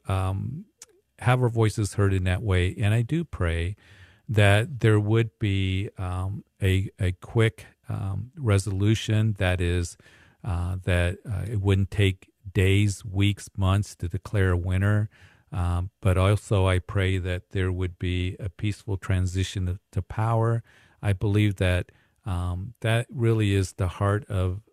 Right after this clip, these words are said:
of, of most, and, uh, and that we would just be able to move forward as a country. There's so much to pray about, but more than anything, that we would remember that you're the one that sits on the throne.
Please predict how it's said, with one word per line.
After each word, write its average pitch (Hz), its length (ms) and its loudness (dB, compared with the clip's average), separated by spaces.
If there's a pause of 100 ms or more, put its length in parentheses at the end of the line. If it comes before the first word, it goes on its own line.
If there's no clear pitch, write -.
of, 98 260 -6 (140)
of 90 160 0
most, 92 580 0 (400)
and, 90 300 -2
uh, 87 320 -2
and 92 240 0
that 92 280 0 (240)
we 98 180 2
would 92 340 -2 (280)
just - 220 -2
be 95 160 2
able 95 180 2
to 95 100 -2
move 92 200 0
forward 92 300 -2
as 87 160 -6
a 92 60 -8
country. 107 420 -2
There's 104 220 0
so 135 120 -2
much 101 240 -2
to 92 80 -6
pray 87 280 -2
about, 87 460 -6
but 95 260 0 (480)
more 104 160 4
than 101 200 0
anything, 98 560 0
that 90 220 -4 (100)
we 98 220 0
would 95 180 0
remember 90 680 -2 (380)
that 92 140 -2
you're 95 260 0
the 104 80 0
one 104 160 2
that 101 120 0
sits - 280 -4
on 98 140 0
the 107 80 0
throne. 87 500 -4